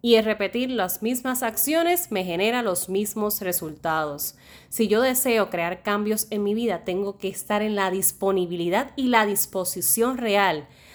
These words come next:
de experimentar nuevas cosas. Sin poner rápido de antemano, "Eso no sirve, eso no funciona,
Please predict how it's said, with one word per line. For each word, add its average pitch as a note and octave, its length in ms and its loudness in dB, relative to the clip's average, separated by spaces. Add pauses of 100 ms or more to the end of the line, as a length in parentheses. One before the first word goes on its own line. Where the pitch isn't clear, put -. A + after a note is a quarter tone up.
(100)
de G#3 100 4
experimentar G#3 920 0 (140)
nuevas F#3 640 0
cosas. - 640 -8 (1600)
Sin A3 440 2
poner G#3+ 600 0
rápido A#3 540 4
de G#3 80 2
antemano, B3 680 -2
"Eso G#3+ 260 -4
no F3+ 100 -4
sirve, D4 340 -2
eso A#3+ 140 -2
no F#3+ 80 -2
funciona, C4+ 680 -2